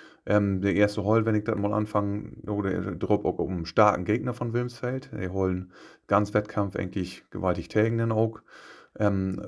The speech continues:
da kommt eigentlich ganz tief hin und her. Ähm, ob, äh, letzte drei Runden, wenn sie dann auch ein Achte kommen und, ähm, ob Wende wird eigentlich auch meist liegt, da haben sie einen, aber dann, äh, wird auch alle weg. Ähm, an der Ende können sie aber dann mit letzt Schmäh dann,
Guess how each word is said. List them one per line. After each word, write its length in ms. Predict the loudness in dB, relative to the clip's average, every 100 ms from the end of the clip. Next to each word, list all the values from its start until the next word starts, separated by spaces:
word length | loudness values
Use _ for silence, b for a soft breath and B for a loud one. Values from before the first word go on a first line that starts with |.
| -4
da 300 | 0 2 2 -2
kommt 240 | -4 -2
eigentlich 320 | -2 -2 -4
ganz 260 | -2 -2 -2
tief 200 | -6 -4
hin 160 | -2 0
und 100 | 0
her. 340 | 2 2 2 -4 B B _
Ähm, 280 | -2 0 0
ob, 340 | -2 -4 -12 0
äh, 180 | 2 4
letzte 400 | 2 -2 -4 -2
drei 260 | 0 0
Runden, 360 | 2 2 2 2
wenn 180 | 0 0
sie 100 | 0
dann 140 | 0
auch 160 | 0 -2
ein 180 | -4
Achte 260 | -2 -2 -4
kommen 460 | 0 2 2 -4 -6
und, 340 | -6 -4 -2
ähm, 320 | 0 0 0 -6
ob 160 | -6 0
Wende 300 | 0 2 -2
wird 180 | -2
eigentlich 300 | -4 -8 -2
auch 220 | -2 -2 -10 B B B B B
meist 560 | -8 0 2 2 -2
liegt, 400 | -2 0 0 -4
da 120 | -6 -4
haben 160 | -4
sie 80 | -2
einen, 140 | -4
aber 160 | -4 -4
dann, 260 | -4 -6 -10 -8
äh, 180 | -6 -2
wird 200 | -2 -4
auch 120 | -2
alle 280 | 0 0 0
weg. 140 | -2 -6 B B B B B B
Ähm, 300 | -2 0 2
an 120 | 2
der 120 | 6 6
Ende 120 | 4
können 160 | 0
sie 80 | 2
aber 180 | 2 2
dann 120 | 2
mit 140 | 0 2
letzt 340 | 0 0 -8
Schmäh 260 | -4 -2 0
dann, 380 | -2 -2 -4